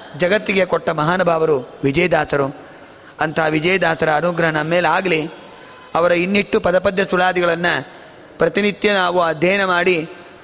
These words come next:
ಎಲ್ಲವನ್ನೂ ತಿಳಿದುಕೊಳ್ಳುವಂತೆ ನಮಗೆ ಬುದ್ಧಿ ಶಕ್ತಿಯನ್ನು ವಿಜಯದಾಸರು ಕೊಡಲಿ. ನಮಗೂ ಅಪಮೃತ್ಯು ಪರಿಹಾರ ಮಾಡಲಿ.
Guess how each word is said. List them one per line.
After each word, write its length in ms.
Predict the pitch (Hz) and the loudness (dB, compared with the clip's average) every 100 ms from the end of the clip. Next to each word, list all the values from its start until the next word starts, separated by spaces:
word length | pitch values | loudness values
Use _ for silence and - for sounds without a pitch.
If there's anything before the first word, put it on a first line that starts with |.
| - | 0
ಎಲ್ಲವನ್ನೂ 480 | 180 214 226 226 233 | 2 4 2 0 0
ತಿಳಿದುಕೊಳ್ಳುವಂತೆ 1160 | 196 208 208 202 196 190 180 185 175 131 - 165 | 0 0 0 2 2 0 0 0 0 -2 -8 -4
ನಮಗೆ 200 | 175 175 | -2 -2
ಬುದ್ಧಿ 560 | 160 170 220 196 175 - | -2 0 0 0 -2 -4
ಶಕ್ತಿಯನ್ನು 460 | 180 - 196 180 | -4 0 0 0
ವಿಜಯದಾಸರು 640 | 170 165 202 185 175 170 170 | 0 2 2 2 0 0 2
ಕೊಡಲಿ. 500 | 170 180 196 160 180 - - - - - - - | 2 2 0 -2 -4 -14 -20 -20 -20 -20 -20 -4
ನಮಗೂ 240 | 170 202 226 | -2 2 2
ಅಪಮೃತ್ಯು 480 | 190 190 196 196 | 2 0 0 0
ಪರಿಹಾರ 360 | 180 170 170 214 | 0 2 2 2
ಮಾಡಲಿ. 380 | 214 180 170 | 2 0 0